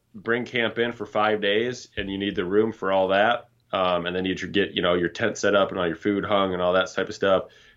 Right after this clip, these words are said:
and then you wanna cinch it back down to where it can kinda become a day pack.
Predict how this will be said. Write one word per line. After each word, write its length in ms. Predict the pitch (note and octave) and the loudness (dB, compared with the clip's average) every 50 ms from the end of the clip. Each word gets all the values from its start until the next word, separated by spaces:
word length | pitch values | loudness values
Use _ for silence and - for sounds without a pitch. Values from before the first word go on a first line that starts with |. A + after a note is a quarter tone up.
| _ - - | _ -8 -4
and 100 | F#2 F#2 | -2 0
then 100 | F#2 F#2 | 2 2
you 100 | F#2 F#2+ | 4 4
wanna 180 | F#2+ F#2 F2 | 2 2 0
cinch 340 | F2 - - - A2+ G#2 - | -2 -4 -2 0 0 0 0
it 100 | G2+ F2 | -2 0
back 300 | G2 G2+ F#2+ F2+ F2 - | 0 2 2 0 0 0
down 500 | - F#2+ F#2 F#2+ G2 G2 G2+ G2+ G2+ G#2 - _ _ _ _ _ _ _ - | 0 2 2 2 2 2 0 -2 -4 -8 -14 _ _ _ _ _ _ _ -10
to 100 | - G#2 | -4 -2
where 260 | G2+ G2 F#2+ F#2 F#2 | 0 2 2 2 2
it 220 | E2 F2+ F#2+ F2 | 0 -2 -6 -8
can 120 | - - D#2 | -10 -14 -6
kinda 240 | - G2+ F#2+ G2 F2 | -4 -2 -2 -2 -2
become 280 | G2 F#2 - G2 F#2 | -4 -4 -4 -4 -4
a 60 | F2 | -4
day 260 | - - F2+ F2+ F#2+ F#2+ | -2 0 0 0 0 -2
pack. 480 | - - G2 G2 G2 G2 G2 - - | -2 0 2 2 2 2 0 -2 -8